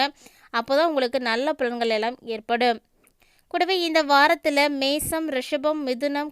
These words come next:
கடகம், சிம்மம் ஆகிய ராசிகளுக்கு சந்திராஷ்டம தினமும் வந்து இருக்க போகுதுங்க. அதனால இந்த ராசிக்காரங்கெல்லாம் ரொம்பவே கொஞ்சம் கவனமா இருக்க வேண்டும். பொதுவாகவே தர்ம அதர்மங்களுக்கு ஏற்ப பலன்களை தரக்கூடியவர் சுக்கிர பகவான்.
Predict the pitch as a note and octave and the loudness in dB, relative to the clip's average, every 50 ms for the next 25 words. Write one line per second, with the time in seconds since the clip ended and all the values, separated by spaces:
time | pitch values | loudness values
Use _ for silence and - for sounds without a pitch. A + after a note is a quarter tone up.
0 | - - C4 B3+ C4+ C#4 C#4 D4 D4 D4+ - - - D#4 D#4 E4 E4 E4 D#4 C#4 | -2 0 0 0 0 -2 -2 -4 -6 -6 -8 -8 -8 -6 -6 -4 -4 -4 -4 -2
1 | A#3+ A#3+ A#3+ A#3+ B3+ B3 B3 B3 B3 A#3+ B3 - - D4+ C#4+ C4+ C4 B3+ - D4 | -4 -4 -4 -4 -4 -4 -2 0 0 -2 -2 -2 -4 -4 -4 -4 -6 -4 -6 -8
2 | C#4+ - C#4 B3+ B3+ C4+ D4 D#4+ E4 E4 - - E4 D4+ C#4+ B3 B3+ B3+ B3+ B3+ | -8 -6 -6 -6 -4 -4 -2 -2 -2 -2 -2 -4 -4 -6 -4 -4 -4 -6 -4 -6
3 | C4 B3+ A#3+ A#3+ A#3 B3 A#3 A#3 A#3+ - C4 B3 - A#3+ A#3 A#3 A#3+ A#3 A#3+ A#3+ | -4 -6 -6 -6 -6 -6 -6 -6 -4 -6 -8 -6 -4 -4 -2 -2 -4 -4 -4 -4
4 | C#4 E4 F4+ - - - - _ _ _ _ _ A#3+ A#3+ B3+ C4 C4 C4 C4+ C4+ | -4 -4 -6 -8 -18 -20 -20 _ _ _ _ _ -2 0 2 2 4 4 4 2
5 | C4+ C4+ D4 D4 C#4 C4+ C4+ - C#4+ - C#4+ C4 B3+ B3 A#3+ A#3+ B3 C#4+ D4+ C#4 | 2 0 0 2 2 2 2 0 -4 0 0 0 0 2 -2 0 -2 0 -2 -2
6 | C4 C4 B3+ C4 C4 C4 B3+ B3+ A#3 A3+ C4 C4+ C4 B3+ A3+ A3 A3+ A3+ A3+ A#3 | -4 -2 -4 -2 -2 -2 -2 -2 -6 -6 -6 -8 -4 -4 -4 -2 -2 -4 -4 -6
7 | B3 - A3+ A3 G#3+ G3+ - A3+ G#3+ A3+ B3 A#3+ B3 B3+ C4 B3 - - _ _ | -6 -6 -6 -8 -10 -6 -6 -6 -2 -2 -2 0 2 0 0 0 -2 -8 _ _
8 | _ _ - - F4 E4 F4 F4 F4+ F4+ E4+ F#4 D#4 D#4+ D#4+ E4+ C#4+ C4+ C#4+ C#4+ | _ _ 0 2 2 2 4 4 4 6 4 4 4 4 2 2 4 6 6 6
9 | D#4 E4 F#4 F#4+ E4+ D4+ C#4+ D4+ D#4 D4+ D#4+ D#4 D#4 D#4 D4+ - D#4 C#4+ C4+ C4 | 6 4 2 2 2 2 2 2 2 0 -2 -2 -2 -4 -4 -2 -4 -2 2 2
10 | C4 C4+ C#4 C4+ C#4+ C#4+ C#4+ C#4 - B3+ B3+ C4+ D#4 D#4+ D#4+ D#4+ D#4 D#4 - - | 2 2 2 2 2 0 0 2 2 2 2 2 2 2 4 4 4 2 4 2
11 | C4 B3+ B3+ B3+ - C#4 C4 C4 B3 A#3+ A#3+ B3 C4 C#4+ - - - G3+ - A3+ | 2 2 2 0 -2 -2 -2 2 2 2 2 2 2 0 -2 -8 -10 -6 -2 0
12 | G#3 G#3 G#3 G#3+ G#3+ A#3 A#3+ B3 A#3 | 0 0 0 0 0 2 2 2 0